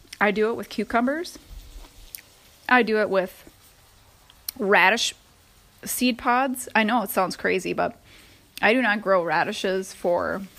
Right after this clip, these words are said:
radishes. No, I don't like radishes. I grow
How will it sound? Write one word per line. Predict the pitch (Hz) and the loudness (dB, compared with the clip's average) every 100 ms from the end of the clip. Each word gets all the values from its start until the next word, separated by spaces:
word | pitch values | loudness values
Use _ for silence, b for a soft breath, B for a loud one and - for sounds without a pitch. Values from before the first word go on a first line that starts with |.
| - | -4
radishes. | 208 165 - - - - | 0 0 -2 -8 -10 -4
No, | 180 - - - B B B B | -4 -4 -12 -20 B B B B
I | 180 | 2
don't | 208 | 4
like | 320 339 | 4 2
radishes. | 311 302 - 330 302 302 - B B B B B - - - - - 220 | 0 0 -2 -4 -4 -6 -12 B B B B B -20 -20 -20 -20 0 6
I | 220 254 320 - 233 | 6 6 2 -2 -4
grow | 202 208 208 202 202 | 0 2 2 2 -2